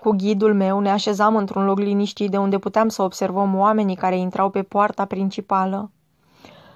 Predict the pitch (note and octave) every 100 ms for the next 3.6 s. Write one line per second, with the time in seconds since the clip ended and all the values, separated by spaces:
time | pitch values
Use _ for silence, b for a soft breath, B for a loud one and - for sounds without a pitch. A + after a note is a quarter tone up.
0 | B - B3 G#3 - F#3+ G3 F#3+ - _
1 | _ _ _ _ _ _ _ - F#3+ F#3+
2 | - G#3+ G3+ G3 F#3+ G3 F#3 F#3 F#3+ G3
3 | F#3+ F3+ F#3+ F#3 F#3 F#3+